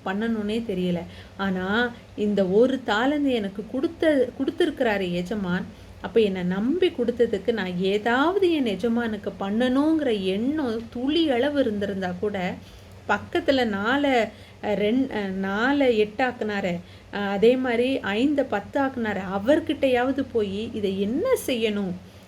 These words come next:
அப்படின்னாவது கேட்டிருப்பாரு இல்லையா? இல்ல, எஜமான் கொடுக்கும்போது, "எஜமானரே, இந்த ஒரு தாளந்து எனக்கு கொடுத்துருக்குறீங்க, இதை நான் எப்படி பண்ணணும்னு எனக்கு ஞானம் இல்லையே, எனக்கு கற்றுக் கொடுங்களேன்னு" சொல்லியிருந்தா கூட அந்த எஜமான் வந்து என்ன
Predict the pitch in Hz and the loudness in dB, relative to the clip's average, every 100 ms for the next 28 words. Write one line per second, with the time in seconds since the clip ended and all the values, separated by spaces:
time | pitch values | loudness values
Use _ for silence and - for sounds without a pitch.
0 | - 202 185 220 202 208 254 196 185 196 | -10 -8 0 2 2 0 2 0 0 -6
1 | 190 180 180 185 180 - - - 240 220 | -4 0 0 0 -4 -8 -10 2 4 6
2 | 208 294 294 269 233 220 220 214 190 190 | 4 2 0 0 -2 -4 -4 -4 -2 -2
3 | 180 180 208 202 190 180 170 - - - | -2 -4 -4 -4 -2 -2 -4 -6 -16 -4
4 | 180 180 202 202 190 220 247 247 202 185 | 0 0 0 -2 0 2 2 0 0 -4
5 | 180 196 208 202 208 175 175 180 180 - | -6 -8 -6 -6 -4 -2 -2 -4 -8 -20
6 | - 185 190 190 185 190 190 339 359 359 | -10 -6 -4 -2 -2 -2 -2 4 4 2
7 | 220 208 208 214 226 196 180 185 180 190 | -4 -2 -4 -2 -2 -2 -4 -4 -4 -2
8 | 233 269 214 185 180 180 170 185 190 202 | 0 0 0 -2 0 0 -2 -6 -6 -6
9 | - 285 254 226 220 214 220 233 208 185 | -6 0 0 0 0 0 0 0 -2 0
10 | 202 208 180 180 214 202 180 180 202 202 | 0 0 -2 -2 -4 -2 -2 -2 -2 -2
11 | 196 180 190 180 | -2 -2 -2 -2